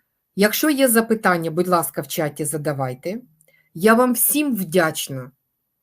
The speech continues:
за те, що ви знайшли час, прийшли,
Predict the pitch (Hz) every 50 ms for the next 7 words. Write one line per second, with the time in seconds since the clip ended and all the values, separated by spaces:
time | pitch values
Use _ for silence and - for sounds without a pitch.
0 | _ _ - 160 156 190 185 185 220 214 214 - - 180 160 156 175 175 160 151
1 | - 160 151 170 190 196 190 190 - - 165 165 147 139 - - 156 139 139 147
2 | - - - _ _ _ _ _ _ _ _ - 220 226 247 233 220 - - 170
3 | 160 160 147 147 156 -